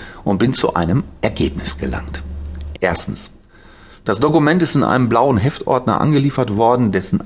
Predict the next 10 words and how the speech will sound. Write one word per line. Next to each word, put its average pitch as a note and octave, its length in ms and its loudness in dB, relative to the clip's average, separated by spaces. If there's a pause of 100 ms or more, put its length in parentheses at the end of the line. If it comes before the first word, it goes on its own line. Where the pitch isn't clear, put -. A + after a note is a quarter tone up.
Einband B2+ 640 0
nach G#2+ 240 -2
Analyse D3 640 2 (340)
und F2 220 -2
Thermodesorptions C#3 2000 2
G G#2 340 2
C C#3+ 420 2
Strich - 540 -2
M F2 180 0
S - 340 2